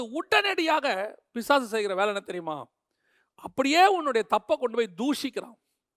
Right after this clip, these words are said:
தூத்துறான். தூத்தி உன்னை நிர்வாணமாக்குகிறான், உன்னை வெளியரங்கமாக்குகிறான். உன் பாவத்தை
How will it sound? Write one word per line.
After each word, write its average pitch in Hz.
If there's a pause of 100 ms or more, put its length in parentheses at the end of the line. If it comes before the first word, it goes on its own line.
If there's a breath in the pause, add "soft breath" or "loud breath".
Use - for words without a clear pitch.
(640)
தூத்துறான். 294 (800)
தூத்தி 311 (1000)
உன்னை 196
நிர்வாணமாக்குகிறான், 262 (720)
உன்னை 202
வெளியரங்கமாக்குகிறான். 277
உன் 185
பாவத்தை 202